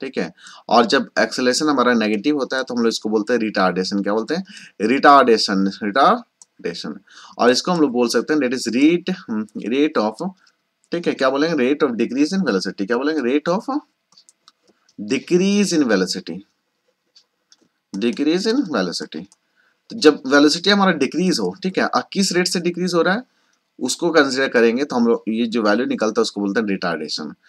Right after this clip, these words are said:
तो बच्चों यहाँ पे देख सकते हैं ए का वैल्यू हमारा यहाँ पे नेगेटिव हो जाएगा, टाइम already पता रहेगा, तो आराम से हम लोग क्या निकाल सकते हैं, यू का वैल्यू निकाल सकते हैं। तो बच्चों यहाँ पे अपवर्ड मोशन हो गया, डाउनवर्ड मूवमेंट हो गया, ये तो जो ऑब्जेक्ट है हम लोग क्या कर सकते हैं, with the help of equation number one, that is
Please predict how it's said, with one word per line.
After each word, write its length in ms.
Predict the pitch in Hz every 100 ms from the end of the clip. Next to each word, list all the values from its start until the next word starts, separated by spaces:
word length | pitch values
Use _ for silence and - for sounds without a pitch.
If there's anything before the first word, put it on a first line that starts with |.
| - - 151
तो 60 |
बच्चों 300 | 151 165 208
यहाँ 240 | 185 143 151
पे 120 | 170
देख 180 | 135 143
सकते 200 | 147 156
हैं 80 |
ए 80 | 147
का 80 | 147
वैल्यू 200 | 135 135
हमारा 200 | 127 120
यहाँ 120 | 123 113
पे 100 | 113
नेगेटिव 380 | 104 104 139
हो 60 | 147
जाएगा, 220 | 139 139
टाइम 240 | 139 117 110
already 320 | 110 104 135
पता 200 | 127 123
रहेगा, 200 | 127 127
तो 140 | 135 113
आराम 260 | 104 107
से 120 | 117 113
हम 40 |
लोग 80 | 107
क्या 100 | 101
निकाल 220 | 101 101
सकते 220 | 101 101 101
हैं, 60 |
यू 120 | 87 95
का 140 | 113
वैल्यू 220 | 95 107 190 - - -
निकाल 240 | 92 - 71
सकते 280 | - - -
हैं। 100 | - _ - _
तो 60 | 147
बच्चों 280 | 165 165 220
यहाँ 260 | 151 160
पे 100 | 190
अपवर्ड 500 | 170 127 123 123 165 151
मोशन 300 | 151 - 160
हो 120 | 151
गया, 280 | 139 139 139 147
डाउनवर्ड 340 | 117 107 120 147
मूवमेंट 380 | 139 139 131
हो 60 | 135
गया, 260 | 123 131 - - - - 117
ये 160 | 190
तो 120 | 220
जो 100 | 202 160
ऑब्जेक्ट 340 | 123 160 160
है 60 | 160
हम 60 |
लोग 120 | 143 143
क्या 120 | 123
कर 120 | 127
सकते 340 | 120 110 - 165
हैं, 100 | 175
with 160 | 113
the 140 | 104 104
help 320 | 139 147 190
of 140 | 185
equation 380 | 175 117 117 117
number 180 | 110 113
one, 180 | 107 98
that 160 | 104
is 80 | -